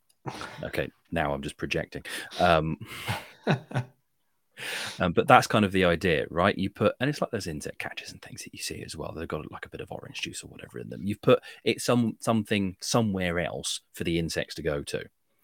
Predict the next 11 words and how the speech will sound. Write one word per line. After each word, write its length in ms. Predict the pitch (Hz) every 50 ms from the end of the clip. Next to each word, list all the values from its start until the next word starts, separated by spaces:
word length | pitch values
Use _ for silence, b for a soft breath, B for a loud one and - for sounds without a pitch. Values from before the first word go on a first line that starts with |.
| B B B B B _ -
And 180 | 95 95 95
this 160 | 113 110 - 113
is 80 | 101
the 80 | 113 107
same 240 | - 120 120 127 120
sort 240 | - 113 98 -
of 80 | 98 -
concept 640 | - 101 90 87 85 - - 92 - - - - - -
for, 800 | - - - 95 90 85 85 82 80 78 80 80 80 80 - -
um, 720 | 80 80 80 80 78 76 76 76 76 76 76 76 76 - - _ _ _ _ _ _ _ _ _ _ _ _ _ _ _ _ _ _ _ _ _ _ _ _ - - B B B B B _ _ _ _ _ _
bots 680 | - - - 87 - - _ _ _ - - - -